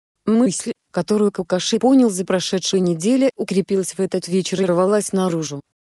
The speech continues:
Сейчас он чувствовал, впервые за долгие годы жизни, что хочет сказать эти слова. «Я рад,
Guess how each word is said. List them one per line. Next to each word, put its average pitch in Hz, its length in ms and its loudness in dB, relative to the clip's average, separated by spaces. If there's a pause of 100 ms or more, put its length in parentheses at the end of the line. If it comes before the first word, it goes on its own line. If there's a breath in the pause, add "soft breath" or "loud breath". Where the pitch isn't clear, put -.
Сейчас 196 600 -2 (220)
он 202 140 2
чувствовал, 185 640 -2 (160)
впервые 240 440 2
за 202 120 2
долгие 208 480 2
годы 196 280 2
жизни, 208 480 0 (200)
что - 240 -4
хочет 190 420 -4
сказать 196 400 -2
эти 196 220 -4
слова. 190 500 -2 (960)
«Я 208 240 2
рад, 190 320 0